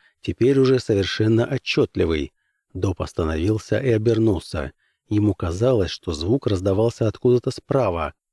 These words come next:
Он сделал ещё несколько шагов, теперь уже стараясь двигаться как можно тише,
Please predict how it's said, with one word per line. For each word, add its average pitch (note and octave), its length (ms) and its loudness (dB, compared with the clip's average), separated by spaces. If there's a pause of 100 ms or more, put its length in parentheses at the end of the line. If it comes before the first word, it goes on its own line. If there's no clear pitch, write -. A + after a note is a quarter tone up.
(140)
Он B2+ 260 2
сделал A#2+ 400 2
ещё A#2+ 280 0
несколько G#2 460 0
шагов, G#2 460 -2 (220)
теперь C3+ 340 2
уже B2 140 2
стараясь A2+ 460 0
двигаться A#2+ 500 0
как A2+ 200 -2
можно B2+ 340 2
тише, G2+ 540 0